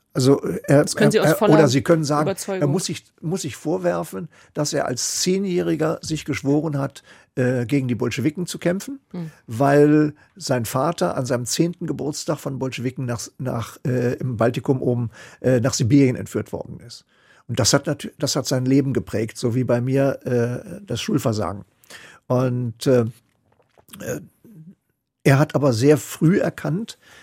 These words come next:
Speaker 1: dass der Nationalsozialismus, er war Mitglied der Partei, äh, nicht der richtige Weg war.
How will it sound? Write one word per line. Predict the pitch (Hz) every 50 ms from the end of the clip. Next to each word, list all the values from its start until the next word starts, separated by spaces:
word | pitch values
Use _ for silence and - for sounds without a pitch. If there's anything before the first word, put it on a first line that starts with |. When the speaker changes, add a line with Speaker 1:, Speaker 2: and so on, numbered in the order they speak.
| - _ -
Speaker 1:
dass | 143 135 131 - - -
der | 139 127
Nationalsozialismus, | 131 123 - - 123 120 127 147 151 165 - - - 139 143 147 143 - 160 147 156 - -
er | - 147 117 113
war | 113 117 120
Mitglied | 120 135 113 - 131 117 -
der | 123
Partei, | 113 - 117 107 - 110 113 175 240 _ _ _ - - - - _ _ -
äh, | 139 131 131 127 127 127 123 127 123 117 107 - - _ _ _ _ _ - - - 247 _ _ _ _ _ _ -
nicht | 151 123 120 117 - -
der | 160 -
richtige | 139 135 - - 151 113 131 113
Weg | 131 156 170 - -
war. | - 87 73 - - -